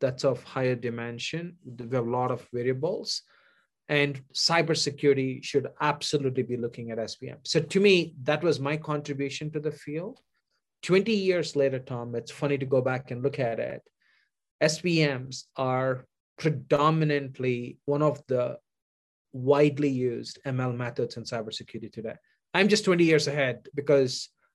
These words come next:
my fortunate association with my mentors and my advisors.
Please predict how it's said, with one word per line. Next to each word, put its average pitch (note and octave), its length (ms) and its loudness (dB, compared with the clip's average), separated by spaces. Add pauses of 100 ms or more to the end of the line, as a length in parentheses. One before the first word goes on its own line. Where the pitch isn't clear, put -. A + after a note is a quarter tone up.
(160)
my C#3+ 120 2
fortunate D#3 480 2
association C3+ 680 0
with B2 180 -6
my A#2+ 420 -4
mentors C3 480 0
and A#2 120 -8
my A#2 80 -4
advisors. A#2 760 -6